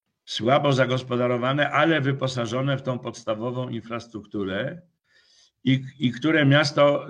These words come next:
celowo wybrało na przyszłe strefy aktywizacji gospodarczej. I,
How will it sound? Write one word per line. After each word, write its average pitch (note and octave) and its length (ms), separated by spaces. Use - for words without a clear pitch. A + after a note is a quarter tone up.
celowo D3 480
wybrało B2 540
na C3+ 120
przyszłe C#3 440
strefy B2+ 400
aktywizacji A#2 720
gospodarczej. G#2 720
I, C#3 460